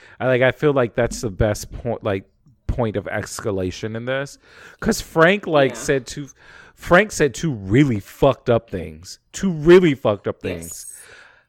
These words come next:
Speaker 1: But Frank was,
Speaker 2: But
Speaker 1: like, the
Speaker 2: Frank
Speaker 1: least
Speaker 2: was very
Speaker 1: problematic.
Speaker 2: much
Speaker 1: <laughs>
Speaker 2: But because Frank was very much, like, <coughs> middle America.
Speaker 1: Yeah.
Speaker 2: That, like, faux holier than thou and looking down on any.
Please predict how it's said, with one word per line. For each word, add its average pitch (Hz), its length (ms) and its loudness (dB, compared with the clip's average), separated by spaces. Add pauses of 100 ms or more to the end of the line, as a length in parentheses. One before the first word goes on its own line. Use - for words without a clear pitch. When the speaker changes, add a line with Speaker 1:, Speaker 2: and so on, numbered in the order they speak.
(100)
Speaker 1:
But 143 160 6
Frank 175 320 4
was, 185 140 6
Speaker 2:
But 220 60 4
Speaker 1:
like, 175 180 8
the 170 80 6
Speaker 2:
Frank 147 160 6
Speaker 1:
least 160 240 6
Speaker 2:
was - 60 -6
very 165 200 10
Speaker 1:
problematic. 139 640 8
Speaker 2:
much - 140 0
Speaker 1:
<laughs> 320 1000 6
Speaker 2:
But 302 520 4
because 262 400 2
Frank 269 300 -6
was 226 220 -8
very 190 400 -6
much, 175 480 -6
like, - 360 4
<coughs> 185 220 4
middle 175 360 -4
America. 143 520 -6
Speaker 1:
Yeah. 120 420 6 (580)
Speaker 2:
That, 175 320 -6
like, 175 280 -4
faux 175 800 -4
holier 170 580 -4
than 160 220 -8
thou 156 400 -4
and 143 180 -6
looking 165 360 -8
down 151 420 -6
on 139 240 -8
any. 151 240 -10